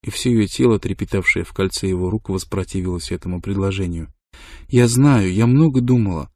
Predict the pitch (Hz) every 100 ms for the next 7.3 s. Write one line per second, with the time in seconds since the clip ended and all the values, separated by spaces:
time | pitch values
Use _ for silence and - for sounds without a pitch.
0 | _ _ - - 117 - 135 127 117 139
1 | 127 113 - 123 131 - 110 101 - 110
2 | 127 120 120 120 110 107 131 127 123 127
3 | 123 - 120 110 123 127 120 107 104 -
4 | 101 - - - _ _ _ _ _ -
5 | 113 107 107 110 120 135 127 120 - 160
6 | 165 123 110 - 110 - 160 - 123 107
7 | 101 107